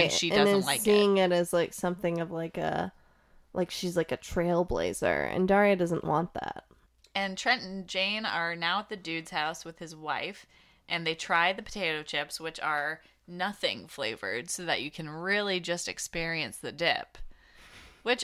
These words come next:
Speaker 1: as a hot sauce, as a hot sauce fiend, I don't hate that, but I would opt for some flavor rather than none.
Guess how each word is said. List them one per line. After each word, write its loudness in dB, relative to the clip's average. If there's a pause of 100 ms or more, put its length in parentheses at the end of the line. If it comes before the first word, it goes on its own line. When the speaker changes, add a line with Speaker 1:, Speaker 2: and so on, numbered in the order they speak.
(160)
Speaker 1:
as 8
a 4
hot 6
sauce, 4 (100)
as 4
a 2
hot 4
sauce 0
fiend, -4
I 4
don't -2
hate -6
that, 0 (360)
but 2
I 4
would -2
opt -2
for -8
some -2
flavor -4
rather -4
than -10
none. -8